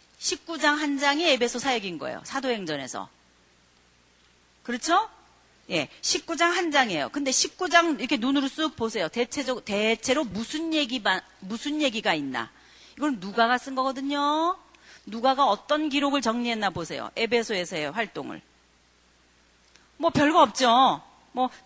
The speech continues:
회당에 들어가가지고 석 달 동안 우선, 어, 복음을 전했는데 그곳에 있다가 또,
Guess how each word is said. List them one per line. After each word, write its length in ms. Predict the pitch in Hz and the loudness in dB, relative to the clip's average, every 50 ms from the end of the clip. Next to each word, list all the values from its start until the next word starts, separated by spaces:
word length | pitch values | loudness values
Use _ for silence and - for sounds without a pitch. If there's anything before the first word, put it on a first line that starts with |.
| - - | -6 -2
회당에 460 | 330 339 320 320 330 320 311 311 294 | -2 4 4 4 4 6 4 2 2
들어가가지고 680 | 285 277 269 269 262 262 254 262 262 233 262 240 269 | 2 0 0 0 2 2 4 2 2 2 0 -8 -8
석 240 | - 233 214 - _ | -8 -8 -10 -4 _
달 160 | 269 262 240 | 0 0 0
동안 480 | 233 _ 254 247 262 285 330 370 403 392 - _ _ - | -2 _ -6 -2 0 0 0 0 -4 -10 -18 _ _ -14
우선, 400 | 254 262 - 294 294 294 302 302 - _ _ _ _ _ _ _ | -10 -2 -2 0 0 0 -4 -8 -12 _ _ _ _ _ _ _
어, 100 | - 208 | -10 -8
복음을 400 | 196 - 262 254 254 277 277 269 | -4 -2 -2 -2 0 -2 -2 -2
전했는데 800 | 254 240 226 233 233 226 226 220 220 208 220 220 254 320 339 - _ _ _ _ | -2 -4 -4 -4 -4 -6 -6 -8 -6 -4 -2 -2 -2 -2 -6 -10 _ _ _ _
그곳에 340 | - 247 247 285 285 285 262 | -14 -8 -6 -4 -4 -4 -4
있다가 420 | 247 - - 240 233 240 247 240 | -6 -2 -4 0 0 0 0 0
또, 300 | - 233 233 240 240 - | -2 -2 0 0 0 -2